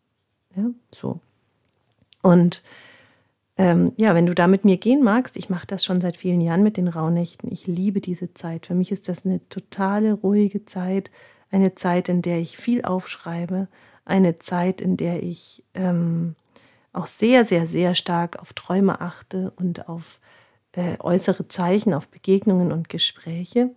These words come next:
Und dann schreibe ich Tagebuch. Und ich habe eine wunderbare Kooperation mit einer, mit einer Autorin,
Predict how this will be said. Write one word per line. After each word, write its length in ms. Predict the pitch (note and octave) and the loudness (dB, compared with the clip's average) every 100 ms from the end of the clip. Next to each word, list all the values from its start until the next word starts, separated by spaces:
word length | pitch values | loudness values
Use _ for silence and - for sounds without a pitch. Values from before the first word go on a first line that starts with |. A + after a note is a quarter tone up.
| - - - _ - | -16 -20 -20 _ -4
Und 160 | G3 | 0
dann 100 | A#3 | 2
schreibe 440 | A#3 - F3+ G#3+ A3 | 0 0 2 2 0
ich 260 | G3 - | -4 -10
Tagebuch. 640 | - F3+ F3+ D#3+ D#3+ D#3+ E3+ | -2 0 0 -4 -10 -12 -14
Und 100 | E3 | -10
ich 120 | F#3+ | -10
habe 180 | F3 - | -10 -6
eine 240 | F3 E3 | -4 0
wunderbare 460 | F#3 B3 G#3+ F#3 F#3 | 6 6 6 0 -2
Kooperation 680 | - F#3 F3 E3+ - G3 | -6 -4 -6 -8 -6 -2
mit 180 | G3+ - | -2 -4
einer, 320 | E3+ F3 E3+ - _ _ _ - | -6 -6 -6 -12 _ _ _ -4
mit 240 | F#3 - | -4 -2
einer 360 | E3+ E3+ D#3+ - | -4 -2 -2 -4
Autorin, 640 | E3+ F3+ F3+ G#3 A#3+ | -6 -2 0 4 4